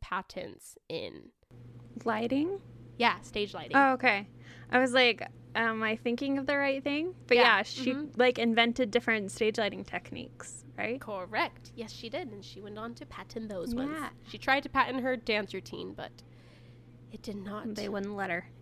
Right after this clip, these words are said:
Speaker 1: set a very unfortunate precedent for
Speaker 2: Yeah.
Speaker 1: dancers for a very long time.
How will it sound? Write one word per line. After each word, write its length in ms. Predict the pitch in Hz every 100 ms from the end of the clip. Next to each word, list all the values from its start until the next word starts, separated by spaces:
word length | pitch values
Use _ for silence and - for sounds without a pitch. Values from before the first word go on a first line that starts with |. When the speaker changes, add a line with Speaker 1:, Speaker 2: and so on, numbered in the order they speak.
| -
Speaker 1:
set 240 | - - 214
a 60 |
very 420 | 208 202 214 220 -
unfortunate 640 | 208 208 254 240 294 277
precedent 500 | - 202 - - 170 - - - -
for 360 | - 165 180 226
Speaker 2:
Yeah. 420 | 247 240 226 226 226 - - -
Speaker 1:
dancers 420 | - - - -
for 100 | -
a 40 | -
very 200 | - 214
long 200 | 226 226
time. 380 | - - 208